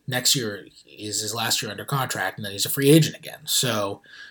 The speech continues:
you don't know what's gonna happen in that scenario, too. He's gonna be unrestricted. You know, you don't know what's gonna happen with Bryant. So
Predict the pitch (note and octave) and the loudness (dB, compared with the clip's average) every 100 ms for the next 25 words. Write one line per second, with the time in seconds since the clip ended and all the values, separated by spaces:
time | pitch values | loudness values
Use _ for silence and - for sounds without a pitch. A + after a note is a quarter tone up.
0 | - _ _ _ _ B2 B2+ A2 A#2 A#2 | -20 _ _ _ _ -4 -2 -2 -8 -6
1 | A2 A2+ G#2 A2+ G#2+ A2+ G#2 A2+ - A#2 | -4 -4 -2 -4 -4 -8 -4 -4 -2 -2
2 | G#2 G2+ G2+ A2 E3 E3+ - - G#2 - | -2 -4 -4 -2 0 0 -2 -8 -8 -6
3 | A2 A2+ A2+ A2 G#2+ D#3 D3+ - - _ | -6 -4 -4 -2 0 0 -2 -8 -14 _
4 | - - F#2+ F#2+ A#2 G#2+ G#2+ G2+ - G#2+ | -20 -16 -14 -10 -8 -6 -6 -4 -4 -4
5 | G2+ G2+ F#2 F2 - F#2+ F2 F2+ - - | -4 -4 -8 -14 -12 -8 -8 -10 -2 0
6 | A2+ F#2+ F#2+ | 2 0 -4